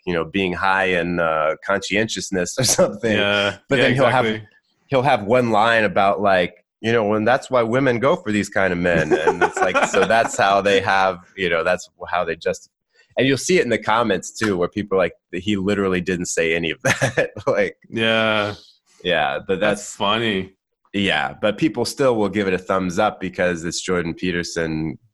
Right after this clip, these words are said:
Speaker 1: dispensing some wisdom, even if it's not what you thought you were gonna get, but it, that is kind of egregious in terms of clickbaiting.
Speaker 2: Sure, yeah.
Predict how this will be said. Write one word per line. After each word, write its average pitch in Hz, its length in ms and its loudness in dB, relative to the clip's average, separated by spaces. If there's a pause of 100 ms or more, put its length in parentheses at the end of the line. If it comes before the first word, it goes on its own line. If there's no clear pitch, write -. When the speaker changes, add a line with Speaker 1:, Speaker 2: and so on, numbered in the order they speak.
(140)
Speaker 1:
dispensing 90 800 -4
some 107 600 -2
wisdom, 90 680 -2 (240)
even 107 260 0
if 101 140 -4
it's 95 160 -10
not 92 180 2
what 85 140 0
you 90 80 -4
thought 95 260 2
you 87 80 -4
were 87 100 -2
gonna 82 240 -2
get, 82 360 -2
but 82 160 0
it, 82 160 -2 (120)
that 90 220 0
is 87 240 -4
kind 85 240 -4
of 76 120 -6
egregious 76 800 -6
in 78 120 -6
terms 80 300 -6
of 69 100 -12
clickbaiting. 67 680 -6 (580)
Speaker 2:
Sure, 104 460 -2
yeah. 101 320 -2